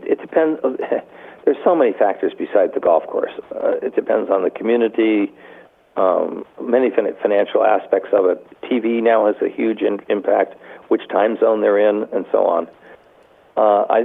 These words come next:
do I, what courses do I think are worthy of being considered, uh, that are, that are not right now? Um, personally, I think it's, it's hard to explain this,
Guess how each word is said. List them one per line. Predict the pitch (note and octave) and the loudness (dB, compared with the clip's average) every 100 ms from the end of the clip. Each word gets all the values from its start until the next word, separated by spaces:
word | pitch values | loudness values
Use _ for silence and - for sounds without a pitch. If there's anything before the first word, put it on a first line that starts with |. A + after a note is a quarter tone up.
| - | 0
do | - | 2
I, | - - - | 2 2 0
what | A#2+ A#2+ | 0 2
courses | - A#2+ - G2+ | 2 0 0 0
do | G#2+ | 0
I | |
think | - G#2 | 2 2
are | F2+ | 2
worthy | E2 E2+ A2+ B2 D3 D3+ - | 4 4 4 4 2 0 0
of | A2+ G#2+ | -2 0
being | A#2 A#2 | 0 0
considered, | A#2 A2+ - B2+ D#3 E3 - - - _ _ _ _ - | -4 -4 0 4 2 0 -10 -20 -20 _ _ _ _ -4
uh, | G2 G2 F#2+ F2+ | 0 2 4 2
that | G2+ | 0
are, | G2 G2+ F#2+ | 0 -2 0
that | G#2 | 2
are | G2+ F#2+ | 2 4
not | G2+ G#2+ - | 2 0 -2
right | G2+ G2+ | -2 0
now? | G#2 G#2+ G#2 F2 _ _ _ _ _ _ _ _ | 2 2 2 -2 _ _ _ _ _ _ _ _
Um, | G#2+ G#2 G2+ G2+ F#2+ _ _ _ _ _ - | 0 2 0 -2 -10 _ _ _ _ _ -8
personally, | - C3+ - C#3 B2 | -2 -2 0 0 2
I | A2 | 2
think | - G#2+ - - _ _ _ _ _ _ _ _ _ _ - _ - | 0 -4 -4 -20 _ _ _ _ _ _ _ _ _ _ -18 _ -4
it's, | - - | -2 0
it's | - - | -2 0
hard | - A#2 | 2 2
to | G2 | 2
explain | - - D3+ C#3 | -2 0 2 2
this, | G2 | 2